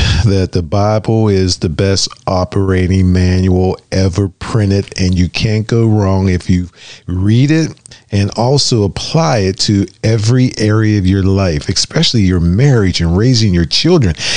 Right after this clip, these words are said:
and, and working and how to work. Uh, I mean, it says that don't work,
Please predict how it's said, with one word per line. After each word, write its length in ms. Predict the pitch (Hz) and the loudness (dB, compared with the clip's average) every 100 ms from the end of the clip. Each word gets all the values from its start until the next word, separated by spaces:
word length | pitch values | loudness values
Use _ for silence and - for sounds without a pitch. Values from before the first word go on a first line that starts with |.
| - | -2
and, 260 | 156 160 147 | 0 0 0
and 260 | 156 160 | 2 4
working 580 | 165 196 208 165 104 73 - - - | 4 2 0 0 0 -4 -8 -18 -4
and 120 | 135 113 | 0 2
how 300 | 104 147 160 | 2 2 0
to 240 | - 123 | 0 0
work. 380 | 107 101 78 - 107 | 2 2 -2 -6 -4
Uh, 360 | 95 101 104 | -2 0 2
I 40 | 110 | 2
mean, 180 | 98 | 2
it 80 | 98 | 2
says 400 | - 143 156 87 | 2 2 2 0
that 260 | 87 85 80 | 0 0 0
don't 260 | 95 95 92 | 0 0 0
work, 260 | 107 139 | 0 -2